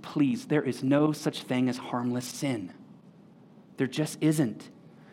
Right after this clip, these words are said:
Our sin is never in isolation. It's never just yours alone, as much as you think it is.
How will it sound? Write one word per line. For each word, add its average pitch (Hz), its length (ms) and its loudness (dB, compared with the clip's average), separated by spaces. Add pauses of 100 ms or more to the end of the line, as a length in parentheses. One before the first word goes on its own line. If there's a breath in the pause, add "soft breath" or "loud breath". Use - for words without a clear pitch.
(640 soft breath)
Our 151 120 8
sin 196 540 8
is 160 200 6
never 165 540 6
in 175 240 6
isolation. 170 880 6 (760)
It's - 160 -2
never 170 280 10
just 190 240 4
yours 175 420 6
alone, 175 720 8 (320 loud breath)
as 175 160 4
much 180 220 8
as 185 120 4
you 180 80 4
think 180 300 8
it 196 80 10
is. 147 500 6